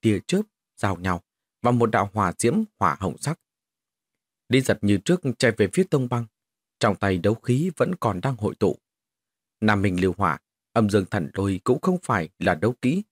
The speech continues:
muốn phóng thích ra cũng không cần phải có nhiều thời gian chuẩn bị. Hiện tại Lý Giật chuẩn bị chính là sắp sửa thích phóng ra đấu kỹ.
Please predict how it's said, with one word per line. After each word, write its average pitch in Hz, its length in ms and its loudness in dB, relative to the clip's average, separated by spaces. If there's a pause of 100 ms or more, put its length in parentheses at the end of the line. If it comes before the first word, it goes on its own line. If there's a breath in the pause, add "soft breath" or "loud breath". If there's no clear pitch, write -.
(200)
muốn 107 220 2 (100)
phóng 123 160 -4
thích 208 220 -2
ra 113 240 -4 (180)
cũng 131 140 0
không 190 160 0
cần 98 260 0
phải 85 220 -2
có 165 140 0
nhiều 120 220 0
thời 87 220 -4
gian 98 200 -8
chuẩn 71 280 -4
bị. 78 140 -2 (720)
Hiện 139 140 2
tại - 180 0
Lý 175 100 4
Giật - 260 -2
chuẩn 80 240 -4
bị 92 180 0 (300)
chính 175 140 2
là 98 180 -4
sắp - 220 -2
sửa 90 260 -2 (100)
thích 165 140 -2 (100)
phóng 160 320 -2
ra 92 300 -8
đấu 110 180 -4
kỹ. 131 180 -2